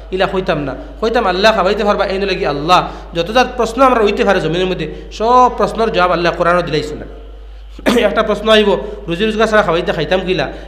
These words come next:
এই জবাব আল্লাহ দিলাইছেন হযরত মরিয়ম রে আল্লাহ রাব্বুল আলামিনে মসজিদে খাবাই দেখাইলেন জান্নাতুল খানে। হযরত মূসা আলাইহিস সালাতু ওয়াস সালামের কওম রে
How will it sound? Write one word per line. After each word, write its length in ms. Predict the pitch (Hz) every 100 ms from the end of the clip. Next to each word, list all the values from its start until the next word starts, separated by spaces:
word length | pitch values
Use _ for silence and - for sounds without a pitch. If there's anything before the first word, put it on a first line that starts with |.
| -
এই 140 | 208
জবাব 200 | 190 190
আল্লাহ 200 | 175 185
দিলাইছেন 320 | 180 180 180
হযরত 140 | 160 160
মরিয়ম 280 | 147 165 190
রে 80 |
আল্লাহ 200 | 175 165
রাব্বুল 200 | 160 156
আলামিনে 480 | 147 151 165 160 143 - -
মসজিদে 260 | 156 151 170
খাবাই 240 | 147 156
দেখাইলেন 380 | 156 151 135 135
জান্নাতুল 340 | 135 131 139 143
খানে। 180 | 113 - - - - - -
হযরত 100 | 143
মূসা 220 | 202 214
আলাইহিস 300 | 196 196 196
সালাতু 240 | 175 180
ওয়াস 140 | 190 -
সালামের 260 | 175 175
কওম 240 | - 190 202
রে 140 | 165